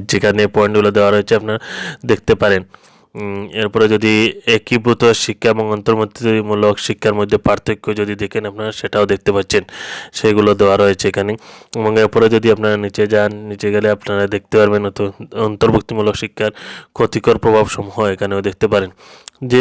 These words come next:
পয়েন্টগুলো ইম্পর্টেন্ট দেখতে দেখা যাচ্ছে আপনারা শুধু দেখে নেবেন এবং পরীক্ষার সময় যদি আপনাদের পরীক্ষায় আসে এগুলো পয়েন্টগুলো আপনারা দেখে নিতে পারেন। আমি ভিডিওটি আপনাদেরকে পুরোপুরি দেখিয়ে দিচ্ছি, ভিডিওর মধ্যে, উম,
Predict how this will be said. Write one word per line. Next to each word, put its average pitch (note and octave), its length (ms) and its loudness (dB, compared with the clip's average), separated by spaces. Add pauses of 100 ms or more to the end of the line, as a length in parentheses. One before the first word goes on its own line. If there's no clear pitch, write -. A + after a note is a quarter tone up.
(120)
পয়েন্টগুলো C#3 460 4 (300)
ইম্পর্টেন্ট B2 460 0
দেখতে A2+ 260 -10
দেখা A2 220 -4
যাচ্ছে A2 280 -2
আপনারা B2 280 -2
শুধু A#2 140 -4 (100)
দেখে A#2 220 0
নেবেন A#2 180 -2 (540)
এবং B2 120 4 (140)
পরীক্ষার B2 360 -4
সময় A2+ 220 -2
যদি G#2+ 200 0
আপনাদের G#2 320 -2 (100)
পরীক্ষায় G#2 420 0
আসে - 240 -2
এগুলো G#2+ 220 2 (380)
পয়েন্টগুলো A2+ 400 2
আপনারা G#2 280 -2
দেখে G#2 240 -4
নিতে G2+ 240 -8
পারেন। G2 200 -2 (120)
আমি G#2+ 200 -4
ভিডিওটি A2 380 0
আপনাদেরকে A2 400 -4 (100)
পুরোপুরি A2 320 2 (100)
দেখিয়ে A2 240 -2
দিচ্ছি, G#2 280 -6
ভিডিওর A2+ 280 -2
মধ্যে, A#2 200 0 (560)
উম, B2 80 0